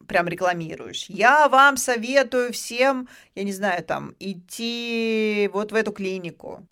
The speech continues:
Эта клиника, вот мы рекламируем сеч-, вот тогда да. А если у тебя просто гости, с которыми ты беседуешь, то какая же это реклама? Реклама должна призывать к покупке в любом случае.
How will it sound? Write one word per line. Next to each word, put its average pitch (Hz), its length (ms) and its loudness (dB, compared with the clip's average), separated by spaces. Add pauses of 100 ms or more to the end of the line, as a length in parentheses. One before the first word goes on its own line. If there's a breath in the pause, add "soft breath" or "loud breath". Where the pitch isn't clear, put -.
(160)
Эта 269 340 6
клиника, 247 1000 2
вот 214 160 -4
мы 220 120 -2
рекламируем 233 1000 -2
сеч-, - 300 -16
вот 208 240 -8 (260)
тогда 202 320 0
да. 170 360 -2 (260)
А 190 100 0
если 254 300 -2
у - 60 -6
тебя 208 200 -2
просто 254 340 -6
гости, 175 640 -8
с - 100 -20
которыми 185 460 -6
ты 214 200 -10
беседуешь, 180 920 -6
то 180 180 -4
какая 190 300 0
же 160 120 -6
это 160 120 -8
реклама? - 500 -8 (160)
Реклама 247 640 4
должна 202 500 2
призывать 214 920 0
к - 100 -20
покупке - 720 -16 (240)
в 185 40 -14
любом 170 320 -8
случае. - 640 -16